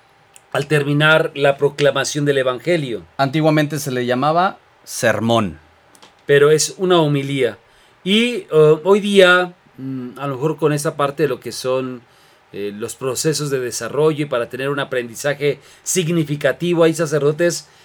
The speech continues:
Speaker 1: que conforme van haciendo a lo mejor la lectura del Evangelio o incluso dentro de la homilía, que es, es más, más común, hacen una pequeña representación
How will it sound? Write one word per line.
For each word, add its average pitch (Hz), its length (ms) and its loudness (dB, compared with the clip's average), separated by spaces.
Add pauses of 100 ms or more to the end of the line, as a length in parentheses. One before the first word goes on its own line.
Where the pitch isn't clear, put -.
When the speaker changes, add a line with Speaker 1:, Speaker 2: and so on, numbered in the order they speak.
(160)
Speaker 1:
que 139 140 -8
conforme 151 320 0
van 180 160 2
haciendo 180 300 -2
a - 20 2
lo 185 80 0
mejor 156 340 -4
la 175 160 4
lectura 165 380 0
del 165 100 0
Evangelio 170 580 0
o 180 200 2
incluso 180 580 -4 (300)
dentro 165 240 0
de 165 80 2
la 160 100 2
homilía, 160 360 0
que 139 100 -6
es, 127 160 -8
es 131 240 -10
más, 139 320 -8
más 135 240 -10
común, 170 380 -2 (360)
hacen 156 240 -2
una 180 160 0
pequeña 165 380 0
representación 151 1300 -2